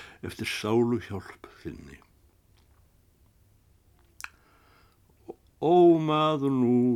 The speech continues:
þenk þar um þú, þinn hugur blygðast skyldi,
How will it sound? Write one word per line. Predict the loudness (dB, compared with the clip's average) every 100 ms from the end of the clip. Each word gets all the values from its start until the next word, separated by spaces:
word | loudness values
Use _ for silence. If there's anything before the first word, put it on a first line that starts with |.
| -4
þenk | -8 -8 -6 -10 _ -20
þar | -14 -8 -8 -8
um | -10
þú, | -12 -12 -12 -14 -20 _ -20 _ _ -20 -20 -20 -20 -20 -20 -18
þinn | -4 -2 0
hugur | 4 8 8 8 2
blygðast | 0 2 4 4 2 -2 -4 -8
skyldi, | -10 -8 -2 2 2 0 -4